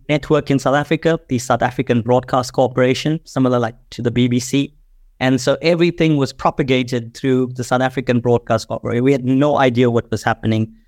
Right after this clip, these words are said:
It's Soweto, you know, the riots that were flaring up, the, the police that were going into township and suppressing the majority of the population.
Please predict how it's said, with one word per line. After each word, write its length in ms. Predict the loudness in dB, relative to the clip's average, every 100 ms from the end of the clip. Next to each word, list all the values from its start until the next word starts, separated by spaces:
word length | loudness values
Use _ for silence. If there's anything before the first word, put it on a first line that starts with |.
| _ _
It's 200 | -10 -4
Soweto, 440 | 0 2 2 2 0 2
you 100 | 2
know, 120 | 0
the 120 | 0
riots 560 | 2 2 2 0 -4 -8
that 220 | -8 -2
were 140 | 0 0
flaring 520 | -2 _ _ -6 0
up, 320 | 0 -2 -4
the, 220 | -2 -2 -4 -20 -20 _
the 80 | -10
police 340 | -4 2 2 2
that 140 | -2
were 60 | 0
going 220 | 2 2
into 160 | 2
township 500 | -2 -2 -2 0 -2
and 140 | -2 -6
suppressing 720 | -8 -4 -4 -2 0 0 0 -2
the 100 | -2
majority 440 | 2 2 2 0
of 60 | -4
the 80 |
population. 720 | -2 -2 0 -2 -2 -4 -8